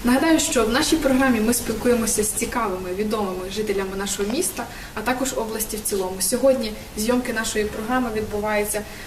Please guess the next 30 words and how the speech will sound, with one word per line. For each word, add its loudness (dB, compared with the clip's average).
в -4
одному 2
з 0
найгарніших, 0
я 0
переконана -2
в -8
тому, -2
закладів -2
нашого -6
міста, -4
в 0
ресторані -4
«Фламінго». -2
І -10
сьогодні, 0
власне, -4
в -6
нашій -4
програмі -4
всі -2
ви, 4
наші -4
любі -4
глядачі, -2
матимете -2
можливість -4
дізнатися 0
чимало 4
нового 0